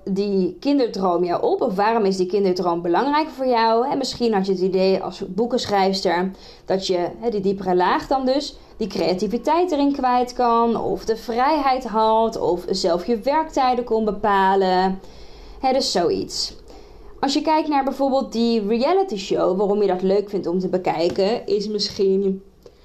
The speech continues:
het observeren van menselijk gedrag. Of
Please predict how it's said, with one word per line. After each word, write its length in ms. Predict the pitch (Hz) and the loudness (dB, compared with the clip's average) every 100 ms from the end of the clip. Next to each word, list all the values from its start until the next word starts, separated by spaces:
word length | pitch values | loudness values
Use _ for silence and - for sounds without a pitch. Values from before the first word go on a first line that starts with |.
| - - - - - - | -20 -20 -20 -20 -14 -6
het 180 | 226 | -4
observeren 600 | 220 - 233 196 247 240 | -2 -2 -2 0 0 0
van 180 | 226 240 | 0 0
menselijk 420 | 254 277 285 277 | 2 2 2 0
gedrag. 680 | - 262 269 320 - - - - | -2 -2 0 0 -2 -8 -12 -8
Of 640 | - 214 208 208 214 214 | 0 2 4 4 2 0